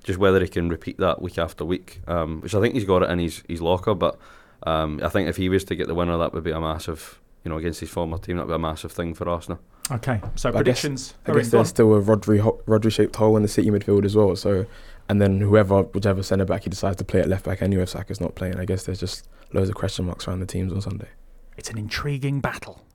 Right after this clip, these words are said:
Speaker 2: between last season's top two. Um, just to quickly mention, uh, for a, a deeper, an even deeper dive on the situation with Saka, uh, with injuries, burnout,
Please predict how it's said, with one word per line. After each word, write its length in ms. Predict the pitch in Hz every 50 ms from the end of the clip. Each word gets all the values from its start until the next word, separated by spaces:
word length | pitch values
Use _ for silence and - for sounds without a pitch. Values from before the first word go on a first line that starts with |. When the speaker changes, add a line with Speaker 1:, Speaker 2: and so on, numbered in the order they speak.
| _ _ -
Speaker 2:
between 280 | - - - 117 107 113
last 260 | 120 123 127 123 -
season's 420 | - 135 127 113 117 120 110 -
top 300 | - - - - - -
two. 320 | - - 131 113 98 95 95 _ - - - - - -
Um, 440 | 139 131 123 127 127 127 123 123 - _ _ _ _ -
just 160 | - 240 233
to 60 | -
quickly 240 | - - 214 202 180
mention, 500 | 151 170 170 143 - - 127 120 127 123 - _ -
uh, 240 | - 143 131 135 - -
for 260 | - - 165 147 143
a, 60 | 147 -
a 80 | 156
deeper, 360 | 131 - 214 233 220 - - 139
an 120 | 139 185
even 240 | 233 262 202 214 180
deeper 260 | 190 208 202 - 160
dive 500 | 135 147 135 120 113 113 117 123 - - _ _ _ _ _ _ -
on 440 | 139 139 135 135 127 131 127 123 120
the 100 | - -
situation 600 | - 170 - - 147 143 135 - - 139 127 120
with 340 | 123 120 120 113 - _ _ -
Saka, 580 | - - - 170 - - - 160 139 143 139 - - - - - - _ -
uh, 60 | 156
with 320 | 151 160 170 156 135 - - _ _ _
injuries, 640 | - 214 196 190 160 165 170 170 170 165 170 156 127
burnout, 960 | - - 175 170 175 170 165 165 160 160 160 160 151 - - - - - -